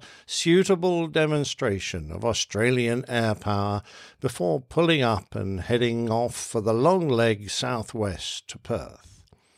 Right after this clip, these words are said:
I took the burners out pretty quickly since I needed to hang on to the fuel. It was a long leg, and I settled into a normal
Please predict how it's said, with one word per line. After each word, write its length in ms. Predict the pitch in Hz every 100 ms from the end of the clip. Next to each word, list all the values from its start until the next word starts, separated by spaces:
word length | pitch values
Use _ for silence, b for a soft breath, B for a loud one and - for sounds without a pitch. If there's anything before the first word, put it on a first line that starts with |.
| b -
I 80 |
took 260 | 139 254 180
the 60 | 135
burners 460 | 143 151 143 117
out 220 | 139 135
pretty 280 | - 135 120
quickly 800 | 110 - 175 143 - 117 101 120 123 B B
since 340 | - 143 135 -
I 140 | 123
needed 380 | 123 135 110 113
to 100 | 120
hang 260 | - 135 123
on 220 | 110 110
to 60 | 101
the 140 | 107
fuel. 540 | - - 147 123 101 B B B
It 180 | 160 -
was 140 | 123
a 80 | 117
long 520 | 117 123 120 110 110
leg, 640 | 110 123 127 76 87 113 - b b b -
and 160 | 208 156
I 100 | 123
settled 520 | - 143 - 120 113
into 380 | 110 110 104 104
a 100 | 101
normal 580 | 107 110 87 78 76